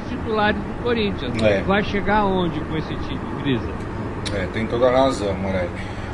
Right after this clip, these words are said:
Speaker 2: Com esse resultado, o Corinthians, né, estacionou, tá ali na décima primeira colocação com vinte e cinco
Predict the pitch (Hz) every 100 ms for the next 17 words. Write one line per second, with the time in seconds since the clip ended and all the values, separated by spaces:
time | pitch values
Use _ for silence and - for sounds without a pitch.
0 | - 135 135 151 135 120 - 123 151 143
1 | 113 110 123 117 120 156 147 - 107 98
2 | 104 120 131 - - - - - - 127
3 | 123 - 143 139 120 131 123 113 120 120
4 | 117 110 110 - 113 104 101 107 104 104
5 | 101 98 104 101 101 98 107 - 101 113
6 | 131 - 113 104